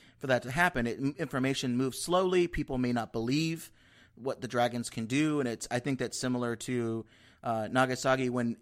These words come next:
it, it took time for simply communication to tell what had happened at Hiroshima, to believe what had happened and to process that information.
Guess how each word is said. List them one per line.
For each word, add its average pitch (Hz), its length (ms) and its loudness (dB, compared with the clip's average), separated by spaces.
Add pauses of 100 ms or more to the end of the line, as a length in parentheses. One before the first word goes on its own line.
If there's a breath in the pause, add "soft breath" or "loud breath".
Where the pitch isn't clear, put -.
it, - 120 -18 (120)
it 147 160 -4
took 180 200 0
time 170 340 2
for 131 120 0
simply 143 380 2
communication 135 800 2 (380 loud breath)
to 120 180 4
tell 135 380 6
what 135 180 6
had 135 120 2
happened 120 480 0 (360 soft breath)
at 123 120 2
Hiroshima, 120 540 2
to - 120 0
believe 131 400 2
what 123 120 4
had 117 100 -4
happened 123 300 0
and 110 120 0
to 107 80 -4
process 131 520 2
that 110 120 -4
information. 110 640 -6